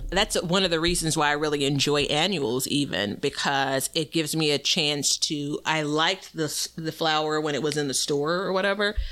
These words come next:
but do I really like it that much throughout the season? That, um, g-, helps me understand whether or not I really wanna commit to it, so to speak. Or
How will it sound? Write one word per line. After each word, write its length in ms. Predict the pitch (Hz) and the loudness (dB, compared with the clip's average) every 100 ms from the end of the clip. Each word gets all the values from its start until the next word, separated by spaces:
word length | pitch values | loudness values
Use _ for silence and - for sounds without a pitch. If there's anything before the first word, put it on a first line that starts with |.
| - | -6
but 140 | - 165 | -2 2
do 100 | 170 | 2
I 40 | |
really 280 | 156 170 165 | 2 2 2
like 420 | 156 151 160 156 | 2 2 2 0
it 220 | 151 - | -4 -2
that 240 | 160 127 117 | 0 0 2
much 240 | 143 113 | 0 0
throughout 280 | 139 135 123 | 0 0 -2
the 80 | 131 | -2
season? 640 | - 135 127 - 92 107 | -2 0 -2 -4 -4 -4
That, 200 | 117 131 | -2 0
um, 400 | 131 127 104 123 - - - - | 0 0 0 -2 -4 -12 -20 -14
g-, 120 | 143 - | -10 -2
helps 320 | 190 180 - | -2 0 0
me 140 | 175 | 2
understand 800 | 156 147 147 - 156 143 139 139 | 2 2 2 2 2 2 2 0
whether 380 | 147 143 143 139 | 2 0 2 2
or 60 | 139 | 2
not 540 | 139 135 131 - - - - | 2 2 0 -2 -6 -14 -6
I 60 | |
really 200 | 147 156 139 | -2 0 0
wanna 160 | 127 | 0
commit 440 | - 135 147 - - - - | 0 0 0 0 -2 -4 -2
to 120 | - 123 | -2 0
it, 80 | |
so 120 | - 90 | -2 -2
to 60 | - | -4
speak. 380 | - - - - - - - - | -4 -6 -8 -20 -20 -20 -20 -10
Or 80 | - | -8